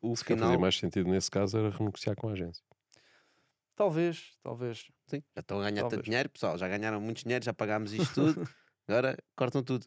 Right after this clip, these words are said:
Speaker 1: Só que ele não queria dar essa solução, né?
Speaker 2: Uhum.
Speaker 3: Talvez,
Speaker 1: <laughs>
Speaker 3: talvez, não
Speaker 1: Só
Speaker 3: sei,
Speaker 1: que
Speaker 3: mas
Speaker 1: no
Speaker 3: por
Speaker 1: bolso.
Speaker 3: acaso isso é um f-, é um fenómeno muito, muito interessante dentro do mundo das agências. A malta fala mesmo isso: é difícil trabalhares com, com negócios online que estejam a fazer mais do que cinquenta milhões por ano, porque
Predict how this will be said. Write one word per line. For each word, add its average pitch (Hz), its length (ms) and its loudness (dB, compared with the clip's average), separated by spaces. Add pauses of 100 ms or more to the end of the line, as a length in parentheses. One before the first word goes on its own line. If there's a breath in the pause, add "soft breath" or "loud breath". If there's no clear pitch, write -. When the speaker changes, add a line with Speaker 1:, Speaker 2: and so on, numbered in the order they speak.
(100)
Speaker 1:
Só 95 100 0
que 107 100 0
ele 98 60 4
não 101 80 4
queria 101 180 4
dar 101 160 4
essa 98 220 -2
solução, 95 360 -4
né? 80 180 -8 (280)
Speaker 2:
Uhum. - 160 -14
Speaker 3:
Talvez, 127 460 0
Speaker 1:
<laughs> - 0 -
Speaker 3:
talvez, 139 320 8
não 151 140 6
Speaker 1:
Só 165 100 10
Speaker 3:
sei, - 20 6
Speaker 1:
que 143 140 8
Speaker 3:
mas 151 140 6
Speaker 1:
no - 0 -
Speaker 3:
por 143 120 6
Speaker 1:
bolso. - 0 -
Speaker 3:
acaso 170 260 6
isso 180 160 -2
é 175 40 2
um 160 100 2
f-, - 200 -12
é 143 80 0
um 139 160 2
fenómeno 143 360 0
muito, 147 260 0
muito 143 200 0
interessante 135 380 -2
dentro 131 340 2
do 131 160 0
mundo 131 220 0
das 127 160 -2
agências. 120 560 -6 (320)
A 120 220 -4
malta 120 300 -4
fala 123 260 -2
mesmo 127 220 -2
isso: 123 160 -4
é 117 60 2
difícil 120 420 -8
trabalhares 117 540 -4 (440 soft breath)
com, 120 580 -4
com - 120 -6
negócios 123 460 -4
online 127 500 0
que - 60 -20
estejam 123 360 -2
a 117 60 -4
fazer 120 400 -2
mais 117 300 -2
do 123 80 -14
que - 100 -20
cinquenta 117 420 -6
milhões 117 260 -8
por - 180 -10
ano, 123 100 -4
porque - 160 -18